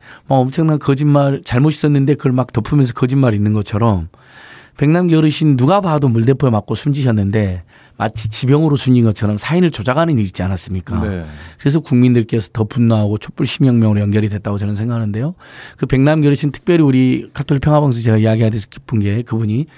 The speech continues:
Speaker 1: 아주 저명하고 성실한 가톨릭 신자셨고
Speaker 2: 네, 그 열심한 교우죠.
Speaker 1: 예,
Speaker 2: 네,
Speaker 1: 가톨릭
Speaker 2: 가톨릭
Speaker 1: 농-,
Speaker 2: 농민회
Speaker 1: 예, 농민의
Speaker 2: 활동
Speaker 1: 핵심
Speaker 2: 오래
Speaker 1: 일꾼이셨고
Speaker 2: 하셨고. 네.
Speaker 1: 또 식량 작업이 매우 중요하다는 기차의 쌀농사뿐만 아니라 밀농사,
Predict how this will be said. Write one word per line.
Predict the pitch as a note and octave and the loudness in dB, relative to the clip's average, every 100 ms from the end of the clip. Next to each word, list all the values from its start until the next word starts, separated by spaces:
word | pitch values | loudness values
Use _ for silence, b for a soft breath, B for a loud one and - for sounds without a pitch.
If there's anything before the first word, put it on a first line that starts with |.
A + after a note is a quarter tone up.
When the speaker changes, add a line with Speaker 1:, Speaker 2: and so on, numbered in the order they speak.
| B B | B B
Speaker 1:
아주 | - A2+ C#3 C#3 | -14 -8 -4 -4
저명하고 | - A2 C3+ C#3+ C#3 B2+ B2 B2 C3+ D3 E3+ | 0 2 4 2 0 -2 -6 -10 -4 -4 -4
성실한 | - - G3 F#3 E3 | -10 -4 -4 0 -2
가톨릭 | C#3+ D#3 D3 - | -2 0 0 0
신자셨고 | D3 C#3 A#2 C3 | -4 -2 -2 0
Speaker 2:
네, | F#3+ G3 | 0 2
그 | F#3+ | 2
열심한 | D#3+ D#3+ F#3 F#3 D#3 | 2 0 -4 -4 -2
교우죠. | D3+ D3+ C#3 C#3+ C#3+ | -4 -4 -4 -2 -2
Speaker 1:
예, | B2+ | -2
Speaker 2:
네, | C3+ | -2
Speaker 1:
가톨릭 | C#3 F3+ E3+ | 0 2 2
Speaker 2:
가톨릭 | |
Speaker 1:
농-, | D3 B2 | 2 2
Speaker 2:
농민회 | D3+ D3+ D3 C3 | 0 -2 0 2
Speaker 1:
예, | A#2 | 2
농민의 | A#2 A2+ B2 A#2+ | 2 4 4 2
Speaker 2:
활동 | A#2+ | 0
Speaker 1:
핵심 | B2 F3+ | 0 2
Speaker 2:
오래 | C#3+ | 2
Speaker 1:
일꾼이셨고 | A#2 A#2+ A2 G#2 G2+ G#2+ G2+ G2 | 2 0 0 -2 -4 -4 -4 -4
Speaker 2:
하셨고. | A2 | -4
네. | G#2 G#2 B B | -6 -8 B B
Speaker 1:
또 | - B2+ B2 A#2+ A#2 | 0 2 4 2 -2
식량 | - F#3 F#3+ E3+ | 0 2 2 2
작업이 | C#3 B2+ A#2 | 2 2 4
매우 | G#2+ A2 | 4 4
중요하다는 | A2+ B2 A2+ A2+ A2 G#2+ G2+ | 2 2 2 2 0 0 -2
기차의 | - - G2+ A2 | -8 -6 -4 -2
쌀농사뿐만 | D3+ F3 F3 C#3 - A2 | -2 -2 -4 -8 -8 -8
아니라 | G2+ A2 | -6 -2
밀농사, | C#3 F#3+ F3 B2 G2+ E2+ | 2 2 2 0 0 -4